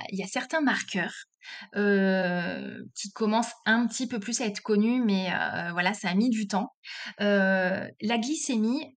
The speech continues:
hem, effectivement, heu, ben, on peut voir, heu, avec un test sanguin si on a, heu, trop de glyc-, heu, voilà, si la glycémie déjà à jeun, elle est trop élevée.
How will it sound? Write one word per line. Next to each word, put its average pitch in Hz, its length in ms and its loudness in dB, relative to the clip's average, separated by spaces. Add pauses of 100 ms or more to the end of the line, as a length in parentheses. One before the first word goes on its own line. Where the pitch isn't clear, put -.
hem, 180 880 -4 (120)
effectivement, 196 840 -2 (680)
heu, - 40 -18 (680)
ben, 180 220 -6
on 202 120 0
peut 226 120 -2
voir, 233 380 2
heu, 185 160 4 (100)
avec 196 220 0
un 196 80 2
test 240 320 -2
sanguin 196 540 4
si 247 460 -2
on 202 160 4
a, 214 280 4
heu, 185 140 -2
trop 226 220 -6
de 196 60 0
glyc-, 190 360 -4
heu, 185 80 -2
voilà, 175 260 -4
si - 200 -4
la 208 100 2
glycémie 196 440 0
déjà 208 320 2
à 185 120 2
jeun, 208 200 2
elle 202 80 0
est 185 60 -4
trop 214 200 -8
élevée. 196 340 -4